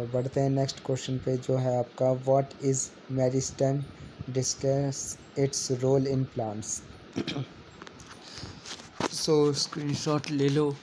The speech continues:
और video pause करके भी देख सकते हो आप, but assignment time से पहले submit करवा लो अपना। ये टू थाउजेंड ट्वेंटी के लिए जनवरी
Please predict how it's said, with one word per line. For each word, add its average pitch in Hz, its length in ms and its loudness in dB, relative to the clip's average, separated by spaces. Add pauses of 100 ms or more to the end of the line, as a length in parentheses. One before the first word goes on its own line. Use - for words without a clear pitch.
(1900)
और 139 400 0
video 135 260 2
pause 143 300 0
करके 147 280 -4
भी 151 160 -4 (260)
देख 143 160 2
सकते - 340 -4
हो 135 120 0
आप, 120 120 -4 (2500)
but 135 400 0
assignment 123 580 -2
time 120 240 0
से 117 120 -2
पहले 120 320 0
submit 113 460 -2
करवा 113 300 -2
लो 120 220 0
अपना। 113 300 -4 (140)
ये 117 260 -2
टू 123 80 0 (100)
थाउजेंड 117 360 0
ट्वेंटी 120 420 0
के 123 60 0
लिए 120 260 2 (420)
जनवरी 117 420 0